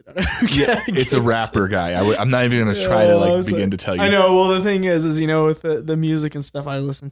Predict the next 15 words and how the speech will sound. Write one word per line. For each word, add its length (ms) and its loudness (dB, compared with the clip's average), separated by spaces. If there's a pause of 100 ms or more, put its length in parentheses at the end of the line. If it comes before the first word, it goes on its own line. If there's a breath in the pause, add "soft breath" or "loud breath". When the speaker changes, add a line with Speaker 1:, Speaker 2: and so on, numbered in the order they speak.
Speaker 1:
to, 260 -6
ninety-nine 720 -4
percent 300 -16
of 40 -12
the 60 -12
people 300 -14
are 160 -12
like, 180 -16 (120)
uh, 80 -18 (200)
Speaker 2:
What 140 0
do 80 4
you 60 2
listen 280 0
to? 100 -2 (160)
Speaker 1:
Yeah. 80 -16